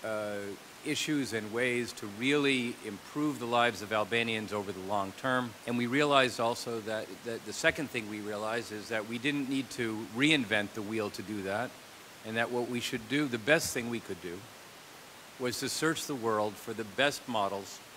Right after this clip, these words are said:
possible and try to bring them to Albania and adapt them to Albania. I don't think that anybody a few years ago would have imagined that Intel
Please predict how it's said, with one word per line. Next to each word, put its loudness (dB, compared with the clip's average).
possible -4
and -8
try 4
to 4
bring 0
them -2
to -2
Albania -2
and -8
adapt -4
them -10
to -10
Albania. -8
I 8
don't 6
think 4
that 4
anybody 2
a -2
few -4
years 0
ago -2
would 0
have -2
imagined 2
that -2
Intel 0